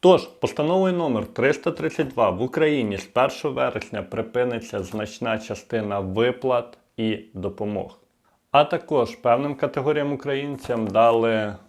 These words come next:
такий, можна сказати, час на адаптацію. І відлік цього зворотнього часу, після яких, якого також буде припинення виплат, допомог, почався уже з першого серпня.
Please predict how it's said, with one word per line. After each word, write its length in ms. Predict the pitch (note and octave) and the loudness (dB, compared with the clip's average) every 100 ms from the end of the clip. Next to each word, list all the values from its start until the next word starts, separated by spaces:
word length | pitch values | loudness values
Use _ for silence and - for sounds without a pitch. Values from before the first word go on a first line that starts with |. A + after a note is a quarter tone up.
| _ _ _ _ _ _ | _ _ _ _ _ _
такий, 380 | - A#2 G#2 - _ | 0 0 0 -8 _
можна 260 | A2 A#2 A2+ | -2 0 -2
сказати, 400 | - A#2+ - A2+ | 2 0 2 -4
час 520 | - C#3+ C#3 - - _ | 2 4 4 2 -10 _
на 180 | A2 A2 | 0 0
адаптацію. 800 | G#2+ G#2 - G#2+ F#2+ F#2 - G2 - - - - D#3+ | 2 -2 0 2 2 0 -12 -14 -14 -20 -20 -10 -2
І 260 | F3+ C3 - - - - | 2 2 -2 -14 -18 -4
відлік 520 | G2 D#3 B2+ G#2+ - | 2 2 2 -4 -2
цього 260 | A2+ G2 F#2 | -4 -4 -6
зворотнього 640 | F2+ G#2 C#3+ E3 E3 D#3 | -2 0 2 0 -6 -8
часу, 440 | - B2+ G#2+ - | -4 -2 -2 -6
після 320 | F2+ G2+ - G2 | -10 -10 -6 -4
яких, 420 | G2 - G#2 - - | -4 -4 -6 -6 -6
якого 420 | G#2 - A2 G2+ | -6 -2 -4 -4
також 420 | - G#2+ - F2+ | 0 0 0 -10
буде 240 | F#2+ F#2 | -6 -6
припинення 800 | F#2+ G2+ - G#2 F#2+ F2+ F#2 F2+ - - | -4 -6 -6 -6 -6 -8 -10 -12 -18 -12
виплат, 560 | F#2 A2 B2+ A2 G2+ | 0 0 0 -2 -4
допомог, 640 | F#2 F#2 G#2+ G#2+ B2 C3 C3+ - - - - _ _ _ | -4 -6 -6 -4 -2 -4 -10 -20 -20 -20 -20 _ _ _
почався 680 | G#2+ G2 - A#2 A#2+ - B2 | -2 -2 4 4 4 -4 -6
уже 540 | G#2+ G2 G2 G2+ F#2+ | -2 -4 2 2 2
з 120 | - - | -8 0
першого 480 | A2 G2+ - G#2 | 4 4 2 -4
серпня. 520 | F#2+ - F#2 - A2 | -4 -4 -4 -6 -16